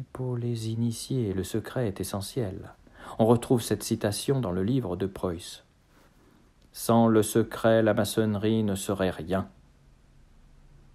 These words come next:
Le secret est essentiel. L'Église a d'ailleurs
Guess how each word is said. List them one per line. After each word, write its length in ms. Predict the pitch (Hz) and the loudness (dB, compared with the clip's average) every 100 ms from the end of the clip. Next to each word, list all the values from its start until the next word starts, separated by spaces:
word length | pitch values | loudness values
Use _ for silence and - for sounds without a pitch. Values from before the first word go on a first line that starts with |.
| - - _ _ - - - _ - | -20 -20 _ _ -20 -20 -20 _ -6
Le 80 | 160 | -4
secret 300 | 175 - 175 | -2 0 0
est 120 | 151 | 0
essentiel. 600 | 123 120 117 - 135 98 | 0 0 0 4 4 6
L'Église 520 | 110 143 127 165 151 | 4 4 4 2 2
a 60 | 104 | 2
d'ailleurs 380 | 104 107 113 | 4 4 2